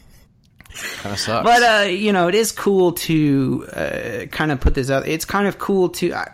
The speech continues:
Speaker 2: 'cause I don't talk this much.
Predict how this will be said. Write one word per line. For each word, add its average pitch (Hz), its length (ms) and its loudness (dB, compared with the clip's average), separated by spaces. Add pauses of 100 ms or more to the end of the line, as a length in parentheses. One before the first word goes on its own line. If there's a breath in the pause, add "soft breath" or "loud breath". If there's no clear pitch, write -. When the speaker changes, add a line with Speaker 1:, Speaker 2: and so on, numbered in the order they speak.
Speaker 2:
'cause 165 160 -2
I 185 80 2
don't 196 240 -2
talk 151 540 -2 (280)
this 117 340 -4
much. - 500 -8